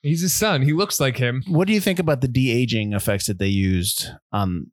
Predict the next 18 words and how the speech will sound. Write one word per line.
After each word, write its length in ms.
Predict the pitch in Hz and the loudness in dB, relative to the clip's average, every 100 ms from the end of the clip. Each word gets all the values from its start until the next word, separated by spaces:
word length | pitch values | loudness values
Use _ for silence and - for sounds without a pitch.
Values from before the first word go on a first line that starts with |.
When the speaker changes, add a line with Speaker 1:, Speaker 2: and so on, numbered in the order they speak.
| - | -6
Speaker 2:
on 160 | 98 | -2
Michelle 280 | 98 - 104 | 0 0 0
Pfeiffer 360 | 98 104 98 98 | 0 -2 0 -2
and 220 | 98 98 | -2 -4
Michael 260 | 80 104 95 | -4 -2 -2
Douglas? 600 | 85 90 71 - - - | -2 -4 -2 -4 -4 -8
Speaker 1:
I 60 | 139 | -8
thought 100 | 208 | -4
they 80 | 180 | 0
were 160 | 113 104 | 0 0
really 220 | 101 90 | 0 -2
well 140 | 95 95 | -4 -4
done. 380 | 110 123 104 - | -2 -2 -4 -2
Speaker 2:
Here's 240 | 170 165 | 0 2
my 140 | 156 | 0
thing 180 | 123 131 | 2 2
with 140 | 110 95 | 0 0
de-aging. 580 | 101 87 78 50 90 | 2 2 0 -4 -8